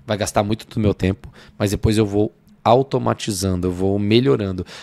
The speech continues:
Se eu coloco na, numa tabela de Excel do tipo Léo, aí o primeiro treino do Léo,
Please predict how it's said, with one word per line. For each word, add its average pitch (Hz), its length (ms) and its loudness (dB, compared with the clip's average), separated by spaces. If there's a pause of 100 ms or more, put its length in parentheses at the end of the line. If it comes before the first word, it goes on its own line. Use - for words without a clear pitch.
Se - 100 -4
eu 110 40 -4
coloco 117 400 6
na, 123 360 6
numa 120 280 4
tabela 110 460 6
de 107 100 2
Excel 92 520 0
do 110 100 2
tipo 90 460 -4 (160)
Léo, 113 520 6 (420)
aí 104 140 4
o 104 60 6
primeiro 117 360 6
treino 117 260 2
do 113 120 4
Léo, 107 360 4